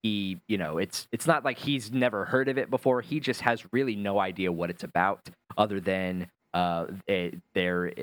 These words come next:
are Final Fantasy characters and there are Disney characters, and somehow it's all original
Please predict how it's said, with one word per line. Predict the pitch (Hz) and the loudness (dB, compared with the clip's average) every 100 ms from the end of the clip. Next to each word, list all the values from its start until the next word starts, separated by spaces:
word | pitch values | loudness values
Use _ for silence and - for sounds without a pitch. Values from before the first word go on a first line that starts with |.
| 64 | -6
are | - 87 | -2 -2
Final | 85 131 117 | 4 2 4
Fantasy | 113 170 165 | 0 0 -2
characters | 156 160 156 156 151 | 2 2 2 0 0
and | 131 | 0
there | 101 85 | 0 2
are | |
Disney | 92 135 131 | 2 2 0
characters, | 120 117 117 117 110 113 | 2 2 2 2 0 0
and | - 98 | -4 -6
somehow | - 110 101 104 | 2 2 4 0
it's | 92 101 | 2 0
all | 98 95 | 2 2
original | 95 101 104 98 | 0 0 0 -2